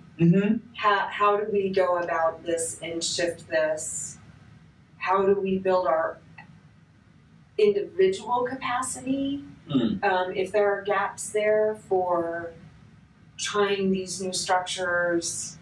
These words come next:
Speaker 2: um, a-, and or, you know, jumping in and being reflective about it.
Speaker 1: Mm-hmm.
Speaker 2: How are we slowing down enough to
Speaker 1: Mm-hmm,
Speaker 2: do that?
Speaker 1: mm-hmm, mm-hmm.
Speaker 2: Um,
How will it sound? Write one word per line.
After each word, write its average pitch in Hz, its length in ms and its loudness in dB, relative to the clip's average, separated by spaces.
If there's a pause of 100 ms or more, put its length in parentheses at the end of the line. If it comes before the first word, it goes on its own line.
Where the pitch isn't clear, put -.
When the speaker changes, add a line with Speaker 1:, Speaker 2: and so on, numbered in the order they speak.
(500)
Speaker 2:
um, 170 380 -4
a-, 196 280 -2
and 185 160 0
or, 165 540 0
you 175 60 -8
know, 151 420 -4 (840)
jumping 185 400 -2
in 175 140 0
and 170 100 -2
being 165 220 -2
reflective 160 600 -6
about 143 360 -6
it. - 80 -8 (260)
Speaker 1:
Mm-hmm. 127 160 2 (100)
Speaker 2:
How 247 140 2
are 269 140 0
we 220 140 -10
slowing 180 420 -4 (120)
down 156 300 -8
enough 247 420 -6 (380)
to - 80 -20
Speaker 1:
Mm-hmm, 156 240 2
Speaker 2:
do 220 60 4
that? - 200 -2
Speaker 1:
mm-hmm, 190 380 2 (100)
mm-hmm. - 460 -4
Speaker 2:
Um, 165 600 -4